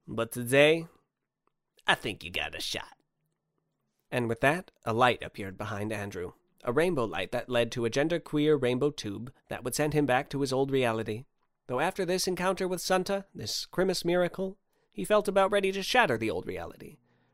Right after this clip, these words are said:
ready to take up more space, if only just a little, ready to buy himself some sunglasses and ask out the pretty girl across the cubicles, even if it meant she might reject him. Andrew looked back one last time before entering the portal tube.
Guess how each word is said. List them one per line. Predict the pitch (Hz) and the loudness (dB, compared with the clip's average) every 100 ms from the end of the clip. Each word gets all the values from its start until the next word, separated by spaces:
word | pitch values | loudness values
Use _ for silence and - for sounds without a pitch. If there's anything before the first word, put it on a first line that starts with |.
| _ | _
ready | - 247 139 | -2 0 0
to | 127 | -2
take | - 214 208 | 0 2 2
up | 170 | 2
more | 165 160 | 4 2
space, | - - 113 95 | 2 -4 -4 -4
if | 110 - | -8 -2
only | 196 160 | 2 2
just | 143 143 117 | 0 -2 -4
a | |
little, | 110 107 - - _ _ _ _ - | -4 -6 -8 -18 _ _ _ _ -2
ready | 160 170 | 2 2
to | 143 | 2
buy | 156 165 | 2 2
himself | 165 156 165 160 | 2 -2 -2 -4
some | 120 117 | -4 0
sunglasses | 151 160 165 156 165 160 - - - | 2 2 2 2 0 -6 -6 -16 -8
and | 110 | -2
ask | 107 165 - | 2 2 4
out | 151 | 4
the | 151 | 2
pretty | - 151 | -2 -2
girl | 147 135 151 | 0 2 2
across | 139 143 139 | 2 0 0
the | 139 | -2
cubicles, | - 131 120 127 123 - | -4 -4 -4 -4 -4 -2
even | 170 156 | 0 0
if | 143 | 0
it | 151 131 | -2 0
meant | 135 | -2
she | - 127 | -2 -4
might | 123 117 | -2 -2
reject | 117 117 110 - | -4 -4 -6 -6
him. | 107 113 _ _ _ _ _ _ _ _ _ _ - | -8 -10 _ _ _ _ _ _ _ _ _ _ -4
Andrew | 156 143 156 | -2 2 2
looked | 147 - | 2 0
back | 131 139 - | -2 -2 -2
one | 131 147 139 | 0 2 2
last | 135 139 | -2 -4
time | - 113 104 | -6 -4 -2
before | 104 101 120 113 | -6 -6 -6 -4
entering | 113 113 113 107 | -4 -6 -8 -8
the | |
portal | 107 110 113 104 | -8 -8 -8 -8
tube. | - 107 143 | -10 -10 -12